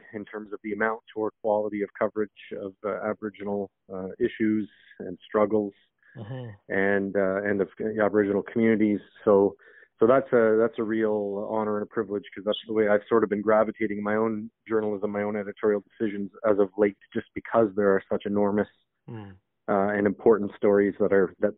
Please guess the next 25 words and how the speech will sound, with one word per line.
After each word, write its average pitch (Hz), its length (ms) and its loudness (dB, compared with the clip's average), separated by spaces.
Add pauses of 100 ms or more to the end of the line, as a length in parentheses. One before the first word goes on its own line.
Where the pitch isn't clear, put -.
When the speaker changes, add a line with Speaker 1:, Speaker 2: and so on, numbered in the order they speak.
Speaker 1:
I 104 140 2
found, 98 320 -2
I 107 120 2
thought - 280 0
were 110 100 -10
being 101 200 -8
underreported 98 720 -8 (180)
in 98 100 -6
the 98 80 -6
Speaker 2:
Right. 117 140 -6
Speaker 1:
province. 110 320 2 (160)
Speaker 2:
In 143 160 0
terms 185 560 -2
of, 127 220 4 (180)
um, 110 640 -2
the 131 180 -4
Mi'kmaq 131 480 -2
experience 117 680 -4 (100)
in, 113 300 -4
um, 107 260 -4 (720)
in 117 460 -4 (360)
central 139 340 0
and 123 60 -2
western 120 340 -2
Newfoundland, 117 640 -4